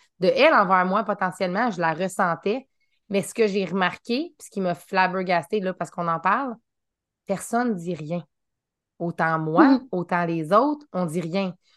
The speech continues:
Speaker 1: De peur de déplaire, de peur de se déranger. Puis là, tu, tu finis par te sentir coupable parce que tu te dis, « Christy, ce voyage-là, c'est moi qui l'ai payé,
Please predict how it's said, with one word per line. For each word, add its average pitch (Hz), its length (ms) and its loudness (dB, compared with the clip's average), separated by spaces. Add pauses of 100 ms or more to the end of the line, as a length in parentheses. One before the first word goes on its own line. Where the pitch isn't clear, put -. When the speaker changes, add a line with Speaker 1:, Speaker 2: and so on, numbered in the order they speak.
(120)
Speaker 1:
De 190 120 2
peur 180 220 4
de 180 100 4
déplaire, 190 460 4
de 196 80 -2
peur 180 200 2
de 180 80 -4
se 175 40 -10
déranger. 175 440 -4 (300)
Puis 202 120 -4
là, 226 360 4 (360)
tu, - 100 -20 (100)
tu - 80 -16
finis 220 180 0
par 208 140 2
te 190 60 -8
sentir 180 360 0
coupable 320 460 2
parce 170 160 -6
que 208 80 -6
tu 170 100 -10
te 170 100 -12
dis, « 185 160 -8
Christy, - 580 -2 (260)
ce - 160 -2
voyage-là, 208 640 4
c'est 190 140 -8
moi 226 200 0
qui 339 100 -6
l'ai 320 120 0
payé, 302 480 -4